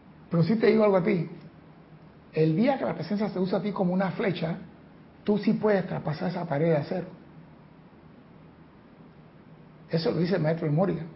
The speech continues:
No hay elemento en la tierra que pueda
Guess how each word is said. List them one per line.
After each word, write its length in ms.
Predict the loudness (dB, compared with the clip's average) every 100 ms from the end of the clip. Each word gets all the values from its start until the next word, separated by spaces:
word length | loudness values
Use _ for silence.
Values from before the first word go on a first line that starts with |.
| -20 -20 -20 -20 -20 -20 -2
No 200 | 2 4
hay 300 | 4 2 -2 -8 -18 -20 -20 -20 -20 -20 -20 -20 -20 -20 -20 -20 -20 -20 -20 -2
elemento 560 | 2 4 4 2 2
en 80 | 0
la 160 | -2 -2
tierra 420 | -2 -2 -2 -4
que 140 | -2 -2
pueda 460 | 0 0 -2 -4